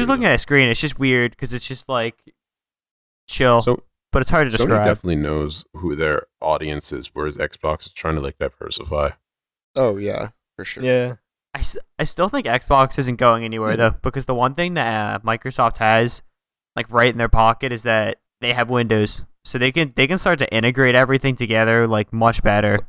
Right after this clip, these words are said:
Speaker 2: Like, they, they could do so much. And with PlayStation, they're kinda just, like, with Sony, they're kinda screwed, like, in, in the long run. But for now, I think they're gonna win.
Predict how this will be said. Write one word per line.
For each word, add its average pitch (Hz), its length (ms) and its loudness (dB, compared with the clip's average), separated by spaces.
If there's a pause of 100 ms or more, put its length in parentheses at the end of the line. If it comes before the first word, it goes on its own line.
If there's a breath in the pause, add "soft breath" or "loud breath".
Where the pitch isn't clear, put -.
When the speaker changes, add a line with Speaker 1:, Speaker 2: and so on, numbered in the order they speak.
(120)
Speaker 2:
Like, 127 220 -6
they, 151 120 2
they 175 120 -2
could 226 180 0
do 151 140 4
so 127 240 2
much. 117 480 0
And 123 220 2
with 123 160 0
PlayStation, 151 640 2
they're 127 100 2
kinda 117 240 0
just, 104 300 -6 (100)
like, 127 160 -2
with 127 100 -2
Sony, 117 360 2
they're 110 100 2
kinda 104 220 -2
screwed, 101 460 -2 (200)
like, 110 180 -6
in, 113 160 -6
in 156 140 2
the 139 80 2
long 123 280 4
run. 101 280 -6
But - 140 -2
for 135 120 2
now, 120 300 4
I 117 80 4
think 113 180 -6
they're 104 100 -6
gonna 101 220 -4
win. 98 280 -2